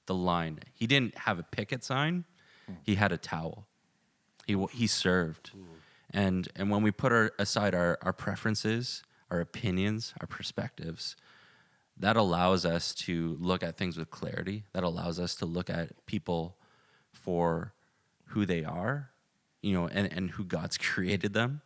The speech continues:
Speaker 1: We believe that God has created each and e-, every individual with a purpose, with a plan, and with a future. And so with that, I would encourage you to look at that person not as an enemy,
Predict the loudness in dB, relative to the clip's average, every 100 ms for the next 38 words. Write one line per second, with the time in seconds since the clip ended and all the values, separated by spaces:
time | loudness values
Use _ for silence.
0 | _ _ _ -2 2 2 2 2 -2 -4
1 | -4 -6 -6 -8 -6 -6 -8 -8 -6 -6
2 | -6 -8 -2 0 2 -2 -2 -2 -2 -4
3 | -6 -6 -10 -8 -6 -4 -4 -4 -6 -8
4 | -10 -8 -8 -6 -8 -12 -20 -20 -20 _
5 | -4 -4 -4 -4 -4 -4 -8 -10 -18 _
6 | _ _ _ _ _ _ _ -4 0 0
7 | 0 -2 -4 -4 0 0 0 -2 -4 -4
8 | -6 -8 -6 -4 -4 -6 -10 -16 _ -10
9 | -10 -6 -4 -4 -4 -2 0 2 2 0
10 | -4 -4 -4 -4 -6